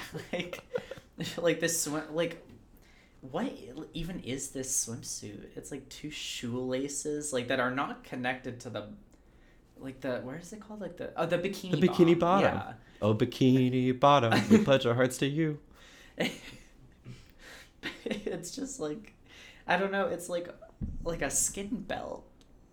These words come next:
Speaker 1: Like, I don't know what to call it. It's a, like,
Speaker 2: Oh.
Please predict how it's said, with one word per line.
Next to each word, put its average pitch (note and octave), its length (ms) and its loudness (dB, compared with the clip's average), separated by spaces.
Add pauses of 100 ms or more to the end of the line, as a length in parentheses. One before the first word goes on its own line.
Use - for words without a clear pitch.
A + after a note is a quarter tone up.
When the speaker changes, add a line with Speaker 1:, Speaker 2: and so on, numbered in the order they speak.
Speaker 1:
Like, - 720 2
I A3 120 6
don't A#3 220 2
know A#3 120 4
what A3 160 0
to G#3 140 -4
call G3+ 320 0
it. C#3+ 100 0
It's D#3 140 -2
a, E3 180 2
like, D3+ 160 4
Speaker 2:
Oh. A#2+ 80 6